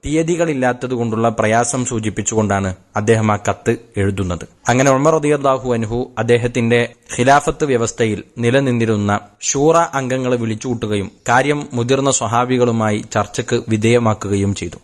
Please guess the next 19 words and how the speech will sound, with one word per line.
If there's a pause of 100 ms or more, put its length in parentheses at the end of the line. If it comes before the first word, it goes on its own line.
(140)
അങ്ങനെ (160)
ജനങ്ങളിൽ (160)
പല (300)
വിഭാഗങ്ങൾക്കും
ഉണ്ടായിരുന്ന (180)
കലണ്ടർ
പോലെ (100)
മുസ്ലിങ്ങൾക്കും
ഒരു
കലണ്ടർ
വേണമെന്ന (200)
അഭിപ്രായത്തിലേക്ക് (260)
യോഗമെത്തി. (160)
അപ്പോൾ
നിലവിലുണ്ടായിരുന്ന (200)
പല
കലണ്ടറുകളെക്കുറിച്ചും (160)
ആശയങ്ങൾ
വന്നു.